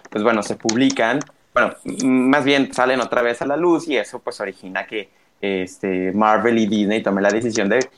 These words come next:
rescindir de los servicios del director de Guardianes de la Galaxia, que pues bueno, ahí lo complicado más bien es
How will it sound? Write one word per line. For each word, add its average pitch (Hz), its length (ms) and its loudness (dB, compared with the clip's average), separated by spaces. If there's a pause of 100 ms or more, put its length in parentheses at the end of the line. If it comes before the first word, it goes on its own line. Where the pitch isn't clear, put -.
(480)
rescindir 135 560 2
de 131 100 4
los 117 140 2
servicios 107 680 -2 (280)
del 101 540 0
director 113 600 2
de 101 120 2
Guardianes 104 460 0
de 120 80 0
la 123 120 0
Galaxia, 190 420 0
que 156 100 0
pues 135 160 0
bueno, 156 320 0 (160)
ahí - 160 2
lo 214 120 2
complicado 156 520 0
más 156 160 -2
bien 151 180 -2
es 156 180 -4